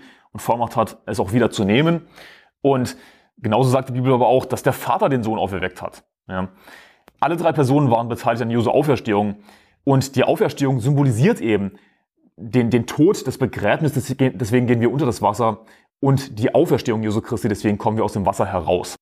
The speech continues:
Und genauso wie bei der Auferstehung alle drei Personen der Dreieinigkeit beteiligt waren, so sind eben auch bei der Taufe alle drei Personen der Dreieinigkeit beteiligt. Es sind zwar nur zwei Verse,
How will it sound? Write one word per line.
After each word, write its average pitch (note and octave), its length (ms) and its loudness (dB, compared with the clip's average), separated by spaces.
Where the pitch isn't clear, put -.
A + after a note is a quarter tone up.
Und C3 80 -4
genauso D#3 300 2
wie D3 40 0
bei C3+ 140 2
der B2+ 80 0
Auferstehung A#2 720 2
alle A2+ 200 0
drei G#2+ 180 0
Personen G#2 540 -2
der G2+ 80 0
Dreieinigkeit G#2 720 0
beteiligt B2 520 -4
waren, F#2+ 320 2
so - 160 -2
sind A#2 160 4
eben A#2 220 2
auch G#2 200 2
bei G#2 140 -2
der G2 140 0
Taufe G2 460 -2
alle G#2+ 200 2
drei G2+ 180 0
Personen G2 540 -4
der G2+ 60 -4
Dreieinigkeit F#2 520 -2
beteiligt. G2 560 -4
Es A#2+ 80 -2
sind F3 140 2
zwar G3 100 0
nur D#3 160 2
zwei D#3 240 -2
Verse, B2 460 0